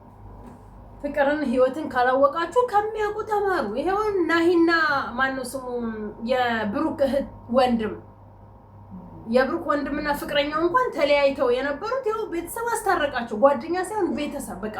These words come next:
ቤተሰብ ነው ማስማማትና ማስታረቅ ያለበት። ጓደኛ፣ የዛሬ ጓደኛ አለያይቶ ለራሱ ሊያደርግ የሚፈልግ ጓደኛ ነው፣ በሴቷ በኩልም በወንዱ በኩልም ያለው ጓደኛ ማለት ነው እንጂ የምር ጓደኝነትን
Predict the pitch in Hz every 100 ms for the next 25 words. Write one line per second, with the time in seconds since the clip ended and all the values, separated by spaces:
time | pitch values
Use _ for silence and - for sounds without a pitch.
0 | 214 320 339 339 302 247 214 233 233 226
1 | 208 208 208 202 196 233 233 208 196 185
2 | 180 - - - - - 202 277 285 240
3 | 311 311 285 269 277 294 269 277 269 330
4 | 294 339 - - - 247 285 320 311 311
5 | 277 269 277 277 247 247 240 220 233 220
6 | 214 214 - 220 196 185 175 180 254 269
7 | 349 415 427 427 427 302 226 254 226 214
8 | 208 208 196 190 180 180 202 202 185 202
9 | 240 170 - - - - - 269 269 269
10 | 269 277 294 269 220 226 220 240 240 240
11 | 240 226